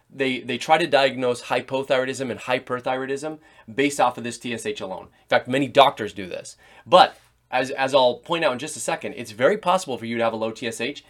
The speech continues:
and still be hypothyroid. In fact, I believe that most people who are taking thyroid medication, remember, we're talking about those people who are taking thyroid medication,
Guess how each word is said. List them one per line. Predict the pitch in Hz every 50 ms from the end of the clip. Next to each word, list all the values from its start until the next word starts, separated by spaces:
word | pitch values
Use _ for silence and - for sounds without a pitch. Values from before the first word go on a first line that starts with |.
| _ _
and | - 120 120
still | - - - 165 151
be | - 135 131 123
hypothyroid. | 117 - - 135 131 135 139 - - _ _ _ - - 143 147 147 143 139 - 123 120 113 107 - - _ _ - - - _
In | 127
fact, | 110 135 - - -
I | 123 160 190
believe | 170 185 170 151 143 143 120
that | 131 117 - -
most | 113 110 110 123 139 180 180 - -
people | - 143 131 - 113 98 107 139 - _ _ _ _ _ _
who | 107 127 127
are | -
taking | - - - 175 214 208 220 208 -
thyroid | - 190 190 185 143
medication, | 120 101 87 110 107 104 - 110
remember, | 117 120 139 107 95
we're | 95
talking | 95 120 123 127 139
about | 120 110 113
those | 113 135 143
people | - 160 139 117
who | 107
are | 104
taking | - 120 113 139 147
thyroid | 143 139 120 107
medication, | 95 95 92 - 95 90 - 90 92 107